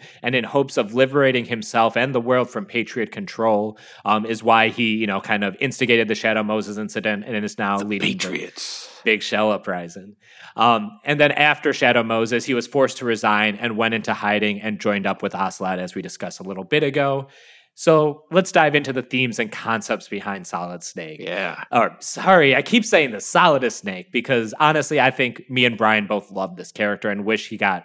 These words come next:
Speaker 1: way, way more to do in the saga.
Speaker 2: Yes.
Speaker 1: At first off, he rep-, he's the third son, the true meme of Big Boss. And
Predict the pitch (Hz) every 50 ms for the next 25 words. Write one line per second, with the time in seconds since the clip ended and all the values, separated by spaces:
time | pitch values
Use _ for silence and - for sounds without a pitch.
0 | _ - 123 127 143 135 127 120 117 113 110 104 101 98 98 98 95 - 95 85
1 | 95 98 95 95 95 92 101 101 92 90 85 - - 92 87 87 82 90 87 80
2 | 78 113 113 95 85 - - - - _ _ _ _ - 143 139 - 202 202 180
3 | - - 180 165 160 - - 185 175 143 147 139 139 - - 151 180 185 156 139
4 | 165 160 - - 147 135 127 117 101 - - - 117 92 92 87 87 - - 139
5 | 139 131 - - - - 160 151 147 143 131 113 113 107 101 98 98 - 107 101
6 | 95 - - 104 101 87 87 101 101 98 98 98 98 101 - - - - - -
7 | - - - 139 131 123 127 127 120